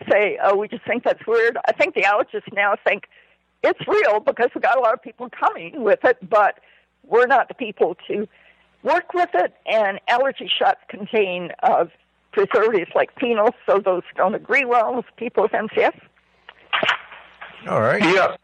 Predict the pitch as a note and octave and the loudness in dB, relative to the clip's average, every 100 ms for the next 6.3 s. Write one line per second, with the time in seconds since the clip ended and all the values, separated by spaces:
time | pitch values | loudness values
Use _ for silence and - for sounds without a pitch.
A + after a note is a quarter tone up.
0 | - E3 A3+ A#3+ G3+ G#3 E4+ C#4+ - - | -6 -4 -2 -2 0 0 0 -2 -12 -18
1 | _ _ _ _ _ - F#3 - E3+ F3+ | _ _ _ _ _ 0 0 0 0 2
2 | G3 A#3+ G#3 - E3 D#3+ C#3 C3 D3 - | 4 2 0 0 0 2 2 0 -2 -8
3 | - - D#3+ F3+ C3+ E3 F3 D#3+ - E3+ | -20 -2 0 2 2 2 2 0 0 0
4 | F3 C3 B2 A#2 C3+ A#2+ B2+ E3+ E3 D#3 | 2 2 2 2 2 2 2 2 2 0
5 | C3 A#2 F#3+ - D3 D3 - G#2 F#2 F2 | -2 -2 -4 -2 -4 -2 -2 0 2 2
6 | E2+ - E2+ | 2 0 -2